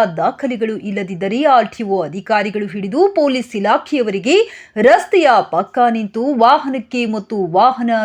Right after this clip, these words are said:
ಚಾಲಕರ ಎಲ್ಲಾ ದಾಖಲೆಗಳನ್ನು ಪರಿಶೀಲನೆ ನಡೆಸುತ್ತಾರೆ. ದಾಖಲೆ ಸರಿಯಿಲ್ಲ ಎಂದರೆ ಸ್ಥಳದಲ್ಲಿಯೇ ದಂಡ ವಿಧಿಸುತ್ತಾರೆ. ಕೆಲವೊಂದು ವೇಳೆ ದಾಖಲೆ ಸರಿಯಾಗಿದ್ದರೂ ಅನೇಕ ಬಾರಿ ಹಣಕ್ಕಾಗಿ ಸತಾಯಿಸುವ ಉದಾಹರಣೆಗಳು ಕಾಣುತ್ತವೆ.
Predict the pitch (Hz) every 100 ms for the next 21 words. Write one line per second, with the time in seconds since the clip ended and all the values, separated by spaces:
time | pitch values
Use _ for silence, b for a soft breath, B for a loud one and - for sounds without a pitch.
0 | 202 226 208 196 190 196 185 170 240 349
1 | 359 269 254 247 220 208 196 285 262 359
2 | 392 B B - 330 415 392 233 165 175
3 | 269 277 180 - 156 160 165 165 b b
4 | b 170 240 359 480 466 453 392 180 180
5 | 302 392 415 392 359 359 349 359 - 147
6 | 294 254 277 311 359 349 339 339 349 359
7 | 240 175 156 165 165 156 B B _ 170
8 | 165 240 349 381 392 381 403 359 330 339
9 | 370 359 359 359 196 233 277 302 320 247
10 | 349 392 427 339 330 294 302 269 262 262
11 | 254 226 262 247 262 247 233 247 202 -
12 | 233 262 254 226 240 262 - 185 185 220
13 | 214 214 294 294 403 - B B - 330
14 | 240 - 156 165